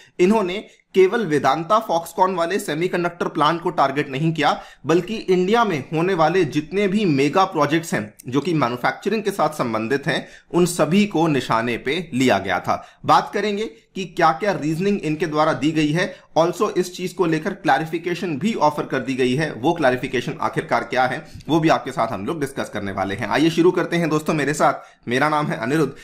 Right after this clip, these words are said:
मुझे फॉलो करने के लिए यहाँ पर दिए गए Telegram चैनल के माध्यम से फॉलो कर सकते हैं। Also लेक्चर की पीडीएफ आपको नीचे डिस्क्रिप्शन में दिए गए लिंक में अवेलेबल करवाई गई है, वहां पर जाकर के आप इसको डाउनलोड कर सकते हैं।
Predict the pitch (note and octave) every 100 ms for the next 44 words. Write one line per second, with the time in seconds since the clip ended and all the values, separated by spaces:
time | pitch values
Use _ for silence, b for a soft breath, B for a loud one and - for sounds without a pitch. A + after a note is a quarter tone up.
0 | B - E3 F3 D#3+ F#3 F#3 F3+ E3 F3
1 | E3 D3 D3 D#3 C3 D#3 E3+ A2 - C#3+
2 | D3 D3+ C#3 C3+ C#3 A#2+ G#2 B2+ A#2+ A#2+
3 | G2 D#3 G#3+ - C3 B2 - G2+ G2 -
4 | - C3 C#3+ E3 D3+ - D3 D3+ D3 D#3+
5 | E3+ B2 C3 B2+ A#2 - B2+ C#3 B2+ A#2
6 | A2+ A#2 A2 B2+ A#2+ G#2 G#2+ G#2+ G#2+ G#2
7 | A#2+ B2+ C3 D#3+ - B B B2+ C#3 C#3
8 | A2+ A2 A2 A2 G#2+ A#2+ G#2 F#2+ C#3 F#3+
9 | - A#2+ - - - -